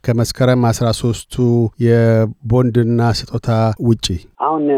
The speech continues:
Speaker 2: አቶ አያሌው እንዳለው በተለይ ከፊታችን ያሉ ለምሳሌ ዲሴምበር ውስጥ የሚካሄዱ የተለያየ እግር ኳስ እና የተለያየ ቶርናመንት ዝግጅትም አለ። ያንንም በመጠቀም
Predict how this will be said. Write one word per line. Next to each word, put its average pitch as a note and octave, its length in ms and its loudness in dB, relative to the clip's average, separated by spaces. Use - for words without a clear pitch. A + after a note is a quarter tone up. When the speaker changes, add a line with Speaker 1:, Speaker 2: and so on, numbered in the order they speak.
Speaker 2:
አቶ B2 220 -2
አያሌው C3+ 380 -2
እንዳለው D#3 360 0
በተለይ C#3 460 0
ከፊታችን B2+ 640 -2
ያሉ B2 220 0
ለምሳሌ A#2 520 -2
ዲሴምበር B2 440 -2
ውስጥ - 180 -8
የሚካሄዱ A#2+ 600 0
የተለያየ A2+ 680 0
እግር A2 260 -2
ኳስ A2+ 300 -2
እና A2+ 240 0
የተለያየ A2 540 0
ቶርናመንት A2+ 520 -2
ዝግጅትም A#2+ 520 -4
አለ። B2+ 200 -2
ያንንም C3+ 540 0
በመጠቀም C3 640 0